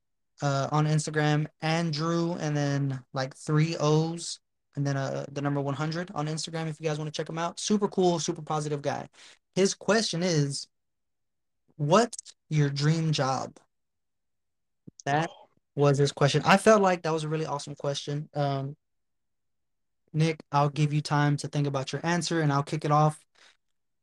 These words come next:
Yo, my dream job, if you would have asked, like, fucking ten-year-old me, uh, I would have said N B A player. I wanted to play in the N B A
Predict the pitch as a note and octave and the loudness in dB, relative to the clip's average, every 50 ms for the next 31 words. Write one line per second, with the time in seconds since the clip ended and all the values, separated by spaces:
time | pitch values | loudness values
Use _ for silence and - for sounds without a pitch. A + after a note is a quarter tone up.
0 | _ _ _ _ _ _ _ - D3+ D#3 D#3+ D#3+ D#3 D#3 D3+ D3 C#3+ D3 - - | _ _ _ _ _ _ _ -2 0 2 4 6 6 8 8 6 6 4 -2 -6
1 | - _ - C#3+ D3+ E3 F3 F3+ D#3 D#3+ F3+ F#3 F3 E3+ D#3 D#3+ D3 D3+ D3+ D#3+ | -20 _ 0 4 6 6 6 6 2 0 0 0 2 2 2 4 6 6 6 6
2 | D#3+ E3 D#3 D#3 - - - - - - - - - - D#3+ D3+ - E3 F3 F3+ | 4 2 0 -4 -10 -12 -16 -20 -20 -20 -20 -18 -4 -2 -2 0 0 0 0 4
3 | F#3 G3 F#3+ F#3 E3 - D3+ D#3 D#3 D#3 D#3+ D#3 D#3 D#3 - - - _ - - | 4 4 4 4 0 0 2 4 6 6 6 6 4 2 -2 -6 -10 _ -20 -20
4 | _ _ _ _ _ _ _ _ _ _ _ _ _ _ _ _ _ _ _ _ | _ _ _ _ _ _ _ _ _ _ _ _ _ _ _ _ _ _ _ _
5 | _ _ _ _ _ - C#3+ C3+ C3+ - - D3 D3 D3+ D3 C#3 C#3 C3+ C3+ C3 | _ _ _ _ _ -6 -6 -6 -6 -2 0 0 0 0 0 -2 0 0 -2 -2
6 | C3 B2 B2 - - - D#3+ E3 E3 E3 D#3+ D#3+ D#3+ E3 D#3+ D3+ - D#3 D#3+ E3 | -4 -6 -6 -8 -8 -6 -4 -2 -2 -2 0 0 0 0 0 -2 -4 -4 -4 -4
7 | E3 E3+ F3 - _ _ - _ _ _ _ _ _ - C#3+ C#3 C3+ C3+ C3 C3 | -4 -6 -8 -12 _ _ -20 _ _ _ _ _ _ -6 -4 -2 -2 -2 -2 -4
8 | C3 B2+ B2+ B2+ C3 B2+ B2 - _ _ _ _ - C#3+ D3 D3 D3+ D3+ C#3+ - | -4 -4 -4 -6 -6 -8 -12 -14 _ _ _ _ 2 4 4 6 6 4 2 2
9 | - D3 C#3+ - - D3+ D3 C#3+ C#3 C#3 C#3 C#3 C#3 C#3 - C#3 C3+ C3 C3 C3 | 0 -2 -2 0 2 4 4 4 4 2 2 0 0 -2 -4 -6 -4 -4 -4 -4
10 | C3 C3 - - C3+ C#3 C#3 C3+ C#3+ D3 C#3+ C3+ C3 C#3+ D3 - D3 C#3+ C#3+ C#3+ | -6 -10 -8 -2 -2 0 0 2 2 2 0 0 -2 -6 -6 -2 0 0 2 2
11 | C#3+ C#3+ C#3+ C#3+ C#3+ C#3+ C#3+ C#3 C#3 C#3+ C#3+ C#3 C#3 C#3 C3+ C#3+ | 0 0 0 0 0 0 -2 -2 -2 -2 -2 -2 -2 -4 -6 -8